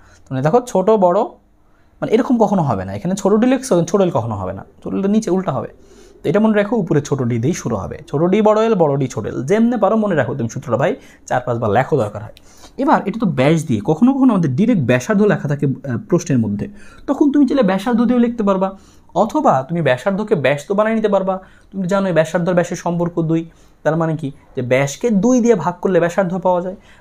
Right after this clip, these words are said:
বা ব্যাসার্ধকে দুই দিয়ে গুণ করলে ব্যাস পাওয়া যাবে, এইটুকু তো আমরা সবাই বুঝি। তো ব্যাসার্ধ থাকলেও তুমি চাইলে এরকম ব্যাস বানায় নিয়ে অঙ্কটা করতে পারবা, কোনো সমস্যা নাই। অথবা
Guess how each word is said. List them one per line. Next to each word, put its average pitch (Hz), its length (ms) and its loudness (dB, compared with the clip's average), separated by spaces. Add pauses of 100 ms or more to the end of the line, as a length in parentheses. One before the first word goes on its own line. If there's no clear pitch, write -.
বা 131 80 -2
ব্যাসার্ধকে 208 600 0
দুই 214 240 2
দিয়ে 262 120 2
গুণ 247 300 4
করলে 180 280 0
ব্যাস 160 220 -4
পাওয়া 190 220 -2
যাবে, 190 240 -6
এইটুকু 269 320 0
তো 175 80 -6
আমরা 156 80 -2
সবাই 147 240 -2
বুঝি। 143 320 0 (520)
তো 127 80 -6
ব্যাসার্ধ 131 340 2
থাকলেও 277 360 -2
তুমি 233 160 0
চাইলে 196 160 2
এরকম 185 260 -2
ব্যাস 156 300 2
বানায় 151 280 2
নিয়ে 220 120 2
অঙ্কটা 156 220 0
করতে 220 240 -4
পারবা, 202 240 2 (400)
কোনো 226 180 0
সমস্যা 185 400 -4
নাই। 170 180 -4 (600)
অথবা 240 360 2